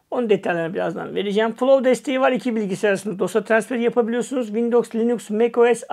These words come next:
iPad O S, Chrome O S ve onu da ben araştırdım. Android tablet desteğimiz var. Logitech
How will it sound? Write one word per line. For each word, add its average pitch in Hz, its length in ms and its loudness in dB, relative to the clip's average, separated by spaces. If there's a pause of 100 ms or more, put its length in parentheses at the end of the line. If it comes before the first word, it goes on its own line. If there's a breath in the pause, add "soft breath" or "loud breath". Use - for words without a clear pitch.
(100)
iPad 233 220 -6
O 233 180 4
S, 233 180 -8
Chrome 247 400 2
O 240 40 4
S - 260 -12 (100)
ve 247 300 0 (180)
onu 208 200 -2
da 196 80 2
ben 190 80 2
araştırdım. 196 600 -2
Android 233 440 0
tablet 180 360 -2
desteğimiz 220 580 -4
var. 220 340 4 (840 soft breath)
Logitech 247 460 2